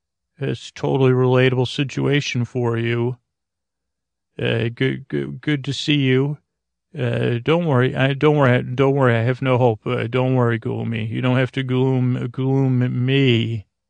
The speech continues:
Uh, I've been, I've already been gloomed. Let me, uh, you get, hey, Timid, can you come out from under the table, please? Uh, Timid. It's okay. Come here, Timid. Uh, you, you want me to come on? Okay, I'll get under the table here with you.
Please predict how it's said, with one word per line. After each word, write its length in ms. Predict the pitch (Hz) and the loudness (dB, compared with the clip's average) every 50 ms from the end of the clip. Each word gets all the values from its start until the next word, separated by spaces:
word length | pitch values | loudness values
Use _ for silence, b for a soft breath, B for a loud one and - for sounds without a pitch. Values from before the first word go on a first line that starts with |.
| _ _ _ _ _ _ _ _ _ _ _ - | _ _ _ _ _ _ _ _ _ _ _ -6
Uh, 280 | - 117 117 110 117 123 | -4 -2 0 0 0 0
I've 220 | 127 131 131 131 139 | 0 0 0 0 0
been, 160 | 131 131 135 | 0 0 2
I've 180 | 127 123 120 135 | 2 0 2 2
already 240 | 131 127 127 127 | 2 2 2 2
been 220 | 120 123 120 120 113 | 2 0 0 -2 0
gloomed. 420 | - 123 120 123 123 113 107 107 | -2 0 0 2 2 0 0 -2
Let 240 | 120 127 131 143 156 | -4 -2 -2 -2 0
me, 260 | 160 160 160 151 135 | 0 2 2 2 2
uh, 540 | 131 131 127 123 123 120 120 120 113 113 117 117 | 2 4 4 4 4 2 2 2 0 -2 -2 -2
you 140 | 127 127 120 | -2 -2 -2
get, 300 | 117 - 131 123 120 123 | 0 0 -2 0 0 0
hey, 120 | 156 170 | 0 -2
Timid, 500 | 151 - - 175 165 165 160 151 - - | -2 -2 -2 0 2 2 2 0 -2 -4
can 160 | - 143 139 143 | -6 -4 -2 -2
you 80 | 139 | -2
come 220 | - - 135 139 135 | -2 -2 0 2 2
out 200 | 135 139 143 131 | 2 2 0 -2
from 200 | - 135 135 135 | -4 -4 -2 -2
under 200 | 135 131 135 131 | 0 0 0 0
the 120 | 127 123 | 0 -2
table, 420 | 120 - 135 127 131 127 131 135 | -2 0 0 2 2 2 0 -2
please? 480 | 123 - 139 135 131 127 127 - - - | -4 -2 -2 0 0 0 -2 -4 -6 -4
Uh, 140 | 135 120 113 - | -2 -2 -2 -2
Timid. 500 | - 143 139 139 131 120 117 135 117 - _ _ _ _ _ | -2 -2 0 2 2 0 0 -2 -6 -8 _ _ _ _ _
It's 240 | - - 135 - - | -8 -8 -8 -4 -4
okay. 300 | 156 160 - - 165 139 | -4 -4 -2 -2 -2 -2
Come 220 | - - 147 156 | -2 -2 -4 -2
here, 120 | 156 151 135 | -2 -2 -4
Timid. 540 | - - 139 127 123 127 123 120 120 110 - _ _ _ _ _ _ _ _ _ _ _ _ _ _ _ _ _ _ _ _ _ _ - | -4 -2 -2 -2 0 0 -2 -2 -4 -6 -8 _ _ _ _ _ _ _ _ _ _ _ _ _ _ _ _ _ _ _ _ _ _ -12
Uh, 120 | - 143 | -6 -4
you, 160 | 135 127 131 | -4 -2 -2
you 440 | 131 131 135 143 147 147 135 135 139 | 0 0 0 0 -2 -4 -6 -6 -2
want 220 | 139 139 135 131 135 | 0 0 2 2 2
me 80 | 135 | 2
to 80 | 127 123 | 0 0
come 160 | - 139 131 | -2 -2 0
on? 140 | 123 123 135 | 0 0 0
Okay, 280 | 139 143 139 - 135 | 0 -2 0 0 0
I'll 120 | 120 120 113 | 0 0 0
get 160 | - 131 123 | -2 0 0
under 240 | 123 120 120 120 120 | 0 0 0 0 -2
the 100 | 117 110 | -2 -4
table 380 | - - 117 117 113 117 123 | -4 -4 -4 -4 -2 -2 -2
here 200 | 107 113 120 113 | -2 -2 -4 -4
with 240 | 120 117 110 107 - | -4 -4 -6 -6 -6
you. 440 | 127 120 113 113 113 117 113 113 - | -8 -8 -6 -6 -6 -6 -6 -8 -10